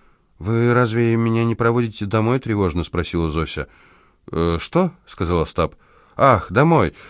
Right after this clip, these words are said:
Э, видите, я...» «Хорошо», сухо молвила Зося.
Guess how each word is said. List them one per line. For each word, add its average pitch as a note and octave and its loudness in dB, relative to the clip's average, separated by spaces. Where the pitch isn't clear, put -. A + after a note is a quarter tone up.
Э, G2+ 4
видите, B2 -2
я...» A#2 4
«Хорошо», A2+ 0
сухо - -4
молвила E2 0
Зося. D#2+ -2